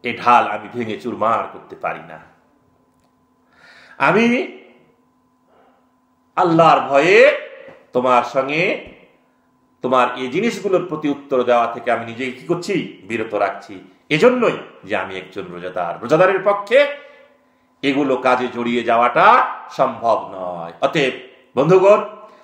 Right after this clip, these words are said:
তাহলে রোজা রেখে কাউকে গালিগালাজ করা, কারোর সাথে লড়াই করা, ঝগড়া করা, মারামারি করা, হানাহানি করা, মূর্খতাপূর্ণ আচরণ করা, অশ্লীল কোনো কাজ করা, এগুলো কোনো রোজাদারের বৈশিষ্ট্য নয়।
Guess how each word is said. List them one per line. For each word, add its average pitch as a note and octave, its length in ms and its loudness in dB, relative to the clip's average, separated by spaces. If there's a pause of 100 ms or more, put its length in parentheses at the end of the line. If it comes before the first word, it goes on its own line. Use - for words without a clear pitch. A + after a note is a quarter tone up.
(160)
তাহলে D3+ 280 4
রোজা C#3 240 2
রেখে B2+ 460 -4 (560)
কাউকে C3 300 2
গালিগালাজ A#2+ 580 0
করা, A2+ 360 0
কারোর B2+ 220 0
সাথে B2+ 300 -6
লড়াই B2 380 4
করা, A#2 280 -2
ঝগড়া C3 280 0
করা, A#2 280 -2
মারামারি C#3+ 560 0
করা, C3 220 2
হানাহানি D#3 400 -2 (100)
করা, C3+ 220 4
মূর্খতাপূর্ণ D#3+ 680 -6
আচরণ E3 500 -2
করা, C#3+ 320 0 (120)
অশ্লীল F3 420 0
কোনো E3+ 200 -2
কাজ D3 300 2
করা, B2 260 0 (160)
এগুলো C#3 260 -2
কোনো A#2 220 -10
রোজাদারের G#2+ 440 -2
বৈশিষ্ট্য G2 560 -10
নয়। F#3+ 300 4